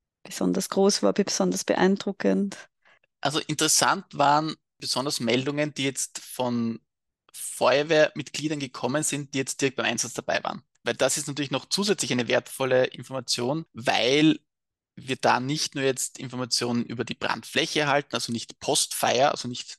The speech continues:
Speaker 2: nicht nach dem Feuer Informationen erhalten, sondern wirklich auch Informationen vom Feuer. Und da gab's eben, äh, Brände, wo wir mit Hilfe dieser Informationen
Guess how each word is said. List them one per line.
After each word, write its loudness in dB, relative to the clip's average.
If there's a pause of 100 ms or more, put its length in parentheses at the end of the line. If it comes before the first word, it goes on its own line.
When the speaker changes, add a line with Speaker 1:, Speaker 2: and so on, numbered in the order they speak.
Speaker 2:
nicht -8
nach 0
dem -6
Feuer 0
Informationen -8
erhalten, 0
sondern -4
wirklich -6
auch -2
Informationen -4
vom 0
Feuer. -4
Und -4
da 6
gab's -2
eben, -2
äh, 2
Brände, -2
wo -10
wir 4 (520)
mit -8
Hilfe -2
dieser 0 (520)
Informationen -2